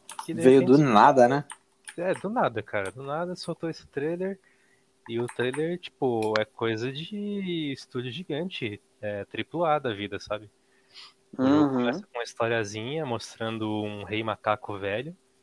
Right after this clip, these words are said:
Speaker 1: falando em chinês lá, com a legenda em
Speaker 2: É,
Speaker 1: inglês.
Speaker 2: porque o jogo é chinês, né? Vale lembrar.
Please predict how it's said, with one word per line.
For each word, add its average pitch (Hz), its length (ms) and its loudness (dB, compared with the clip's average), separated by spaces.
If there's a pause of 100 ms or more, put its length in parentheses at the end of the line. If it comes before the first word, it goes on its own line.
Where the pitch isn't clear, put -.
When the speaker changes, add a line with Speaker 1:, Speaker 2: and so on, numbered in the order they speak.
Speaker 1:
falando 110 560 -2
em 107 340 -8 (200)
chinês 113 540 -8
lá, 131 200 -4 (340)
com 107 60 -6
a 101 60 -6
legenda 101 320 -8
em - 20 -6
Speaker 2:
É, 104 40 -8
Speaker 1:
inglês. 131 180 6
Speaker 2:
porque 143 160 -2
o 131 40 6
jogo 127 220 4
é 131 40 2
chinês, 127 380 2
né? 113 140 -2
Vale 107 260 0
lembrar. 104 440 -2